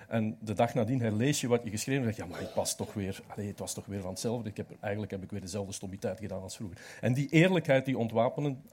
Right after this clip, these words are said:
ontwapenend is, zit door heel, door heel dat boek. En er zitten soms van, ja, je, je hebt eigenlijk het hoofdpersonage, het komt helemaal alleen te staan met, het is een verpletterende gebeurtenis, het feit dat die relatie na al die jaren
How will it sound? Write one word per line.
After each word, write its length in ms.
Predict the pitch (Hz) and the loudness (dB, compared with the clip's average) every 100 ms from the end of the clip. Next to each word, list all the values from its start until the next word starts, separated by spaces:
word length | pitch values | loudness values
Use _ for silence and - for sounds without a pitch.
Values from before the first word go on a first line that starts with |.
| - | -10
ontwapenend 1040 | 120 104 107 101 113 131 143 147 - - - | -8 -6 0 0 0 0 0 -2 -6 -10 -4
is, 300 | 170 - - | -2 -2 0
zit 300 | 117 - - _ 107 95 95 | -2 -2 -14 _ -20 -18 -10
door 200 | - 113 | -2 -2
heel, 400 | 98 107 110 101 - | 0 -2 -2 -6 -14
door 260 | - 95 95 | -12 -8 -6
heel 160 | 92 92 | -6 -6
dat 160 | 85 | -6
boek. 200 | 120 151 - - - - - - - - - | -8 -8 -16 -20 -20 -20 -20 -20 -20 -20 -20
En 80 | - - - | -18 -16 -14
er 80 | |
zitten 220 | - - 95 | -14 -10 -8
soms 220 | 85 - | -8 -6
van, 140 | 101 | -6
ja, 220 | 104 95 90 | -2 -4 -4
je, 100 | 113 | -4
je 120 | 127 127 | -4 4
hebt 200 | 139 - | 4 6
eigenlijk 300 | 151 170 156 | 6 6 4
het 80 | 147 | 4
hoofdpersonage, 680 | 160 151 - 139 135 120 - - - - - - - - | 4 2 -2 0 2 2 0 -8 -20 -20 -20 -20 -18 -14
het 260 | 113 - - | -8 -8 0
komt 200 | 143 120 | 0 8
helemaal 280 | 151 160 135 | 8 10 8
alleen 280 | 127 180 | 8 4
te 80 | 170 | 2
staan 380 | 156 - 160 160 | 2 6 6 6
met, 180 | 131 - | 2 -2
het 260 | - 113 | -6 -2
is 100 | 123 | 0
een 160 | 131 120 | 0 0
verpletterende 1000 | 113 113 - - 156 175 170 151 143 135 120 | -2 -4 -6 2 6 8 6 4 4 2 2
gebeurtenis, 520 | 117 123 151 156 139 | 2 4 2 2 0
het 100 | 120 | 2
feit 160 | 120 | 2
dat 120 | 113 117 | 2 0
die 100 | 113 | 0
relatie 420 | 113 123 127 113 | 2 2 2 0
na 60 | |
al 180 | 110 143 | 2 2
die 100 | 131 | 2
jaren 360 | 117 117 110 | 2 2 2